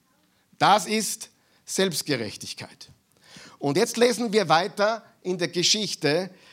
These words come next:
was Jesus zu diesem Menschen sagt, der zu ihm kommt: „Guter Rabbi, was muss ich tun, um das ewige Leben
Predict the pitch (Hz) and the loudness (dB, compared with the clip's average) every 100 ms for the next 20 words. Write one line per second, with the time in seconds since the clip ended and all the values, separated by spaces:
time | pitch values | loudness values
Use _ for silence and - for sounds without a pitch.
0 | - - 143 160 139 160 214 196 220 - | -20 -4 0 0 0 2 2 0 -2 -2
1 | - _ - 202 220 156 196 160 175 180 | -10 _ -4 -2 -2 -2 -4 0 0 -2
2 | 180 - 160 160 180 175 170 151 - 147 | -4 -10 -4 -2 0 -4 -6 -4 2 2
3 | 185 214 - - _ - - 127 156 165 | 2 -4 -12 -20 _ -20 -20 -2 0 0
4 | - - 220 208 175 170 160 170 185 - | -2 -2 0 0 -2 0 0 0 -2 -10
5 | 156 156 135 196 202 - - 185 185 - | -16 -18 -4 -2 -2 -2 0 0 0 -6
6 | 143 135 156 127 120 92 - _ _ _ | -6 0 0 0 -6 -10 -14 _ _ _
7 | _ _ _ _ - 135 170 190 190 180 | _ _ _ _ -6 -2 0 0 0 -2
8 | - - 208 214 233 240 - _ - 180 | -8 -6 -2 0 0 -2 -6 _ -8 -2
9 | 170 170 165 160 143 147 165 165 180 175 | -2 0 -2 -2 -2 0 0 -2 -6 -8
10 | - | -16